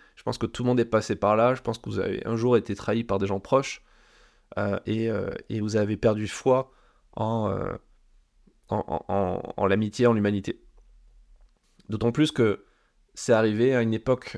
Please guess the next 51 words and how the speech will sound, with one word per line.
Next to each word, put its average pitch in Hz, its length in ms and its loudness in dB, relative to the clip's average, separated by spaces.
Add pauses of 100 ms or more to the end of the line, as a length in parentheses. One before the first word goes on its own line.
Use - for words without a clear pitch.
à - 80 -8
un 104 100 -2
moment 113 280 2
de 120 60 2
ma 104 120 4
vie, 123 300 -2 (120)
euh, 98 360 -2 (420)
très - 180 -2
compliqué, 127 540 0
une 101 380 -8
période 104 260 0
très - 140 -6
compliquée 120 400 -2
pour 113 140 0
moi 120 140 4
au 117 40 2
niveau 104 180 -2
personnel 117 360 -2
et 104 40 0
familial. 104 500 0 (600)
En 104 140 -2
gros, 117 220 2
j'avais 101 200 -2
pas 117 160 4
besoin 110 220 0
de 101 60 -2
ça. 131 240 2 (280)
Au - 60 -20
contraire, 110 420 -2
j'avais 101 140 -6
plus 113 180 -8
besoin 110 240 0
de 107 60 -6
soutien, 123 420 -4 (560)
euh, - 420 -6
qu'autre - 220 -6
chose. 131 320 2 (1200)
Et, 107 220 -2
euh, 104 140 2
mais 107 120 0
bon, 113 340 2
on 104 140 -4
parle 127 240 4
de 113 80 0
la 110 60 4
loi 113 160 6
de 113 100 -2
Murphy, 123 420 0
vous 117 60 -6
savez, 110 320 2
euh, 92 160 -2